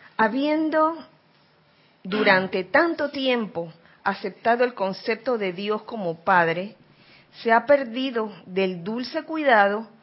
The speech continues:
misericordia, amorosa bondad y presencia confortadora de su madre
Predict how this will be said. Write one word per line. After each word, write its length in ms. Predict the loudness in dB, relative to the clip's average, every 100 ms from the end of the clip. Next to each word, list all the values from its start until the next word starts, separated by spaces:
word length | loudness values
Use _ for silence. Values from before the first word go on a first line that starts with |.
| _ -12
misericordia, 1200 | -8 -4 -4 -6 -8 0 0 0 -4 -6 -6 -10 _ _ _
amorosa 680 | -2 0 0 0 -2 -2 -2
bondad 640 | -2 -6 -4 0 2 0 -4 -20 _ _ -20 _
y 120 | -10
presencia 680 | -6 -8 -6 -6 -4 -4 -4
confortadora 960 | -6 -6 -6 -4 -2 -2 -2 -2 -4
de 160 | -10 -14
su 160 | -12
madre 420 | -6 -4 -4 -6